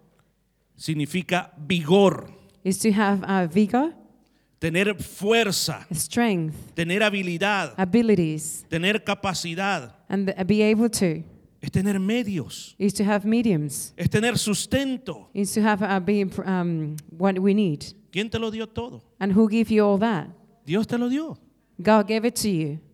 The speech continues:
Speaker 1: Es que, hermano, yo trabajo duro.
Speaker 2: And you say, "Well, brother, I work hard."
Speaker 1: ¿Qué tal que te enfermas?
Speaker 2: What if you get sick?
Speaker 1: ¿Vas a poder seguir trabajando?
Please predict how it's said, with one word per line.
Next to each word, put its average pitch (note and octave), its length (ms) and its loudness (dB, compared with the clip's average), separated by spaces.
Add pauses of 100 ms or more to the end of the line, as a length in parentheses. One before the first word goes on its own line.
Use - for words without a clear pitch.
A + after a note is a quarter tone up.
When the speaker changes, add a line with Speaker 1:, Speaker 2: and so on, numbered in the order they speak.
(1500)
Speaker 1:
Es E3 100 -14
que, A3 120 -2
hermano, A#3 260 0
yo G#3+ 140 0
trabajo A3 460 2
duro. G#3 360 -2 (180)
Speaker 2:
And G3+ 120 0
you G#3 80 6
say, A3+ 160 4
"Well, G#3+ 200 8
brother, A3 360 2
I G3 40 0
work G#3 320 4
hard." E3 420 -2 (2250)
Speaker 1:
¿Qué C4 160 -4 (240)
tal D#3 340 -10 (1600)
que D3 100 -4
te C3+ 100 -10
enfermas? A#2+ 720 -14
Speaker 2:
What G3+ 220 -2
if G#3+ 160 -2
you G#3+ 80 -2
get F#3+ 180 -4
sick? - 500 -6 (600)
Speaker 1:
¿Vas E3 200 -4
a F#3+ 80 -6
poder G3 200 -6
seguir G3 240 -8
trabajando? F#3+ 480 -10